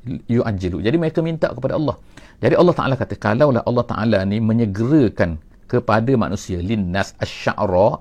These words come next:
asy'ara, syarra kejahatan, isti'jalahum, sebagaimana isti'jal mereka,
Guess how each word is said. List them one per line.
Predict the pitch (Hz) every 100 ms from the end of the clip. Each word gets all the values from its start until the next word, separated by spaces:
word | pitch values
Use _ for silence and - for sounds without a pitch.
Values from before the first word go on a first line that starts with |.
| - -
asy'ara, | - - 104 82 90 127 - - - -
syarra | - 104 110 -
kejahatan, | 101 107 - 95 90 92 - - - - -
isti'jalahum, | - - - 123 104 92 123 113 113 127 92
sebagaimana | 113 113 120 120 127 -
isti'jal | - - - 95 139 107
mereka, | 98 90 92